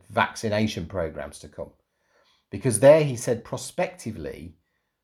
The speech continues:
pharmacies have got a big, a big part to play in that. We're gonna need ev-, you know, all hands to the pump to get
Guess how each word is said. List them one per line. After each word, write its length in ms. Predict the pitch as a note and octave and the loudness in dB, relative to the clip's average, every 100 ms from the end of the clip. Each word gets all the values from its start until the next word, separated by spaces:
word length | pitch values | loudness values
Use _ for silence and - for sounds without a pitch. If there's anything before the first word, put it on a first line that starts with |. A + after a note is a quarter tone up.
| _ | _
pharmacies 400 | A#2+ A#2+ A2+ A#2 | 4 4 2 -2
have 100 | A2+ | 0
got 140 | A2 G#2 | 2 2
a 60 | |
big, 340 | G#2 A2+ G#2+ - | 0 -4 -6 -12
a 80 | A2 | -8
big 240 | G#2 G#2+ | -6 -6
part 240 | - A2 E2+ | 0 0 0
to 80 | A2 | -8
play 360 | - B2 A#2+ | 0 2 2
in 120 | F2 | 0
that. 240 | D2+ C2 - - | -6 -10 -14 -12
We're 100 | G2 | -8
gonna 180 | G#2 | -6
need 240 | G2+ G#2 G#2 | -4 -2 2
ev-, 220 | A#2 A2 - | 2 2 -8
you 100 | G#2 | -4
know, 140 | F#2 | 0
all 160 | A2+ G#2+ | 0 0
hands 280 | G#2+ G#2+ - | -2 -4 -10
to 40 | |
the 80 | F#2+ | -14
pump 300 | - G#2 - | -8 -8 -10
to 80 | - | -6
get 320 | F#2+ - | -4 -4